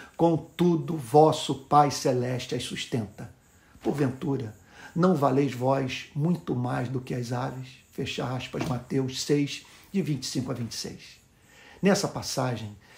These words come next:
Cristo trata de apresentar os motivos para crer da razão iluminada pelo Evangelho.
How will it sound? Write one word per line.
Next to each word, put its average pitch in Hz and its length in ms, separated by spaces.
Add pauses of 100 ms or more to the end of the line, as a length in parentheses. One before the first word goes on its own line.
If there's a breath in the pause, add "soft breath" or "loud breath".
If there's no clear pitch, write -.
(220 soft breath)
Cristo 175 440
trata 156 440
de 139 80
apresentar 135 540
os 151 100
motivos 170 800
para 135 260
crer 156 380
da 147 160
razão 147 480 (200 loud breath)
iluminada 185 720
pelo 139 220
Evangelho. 123 520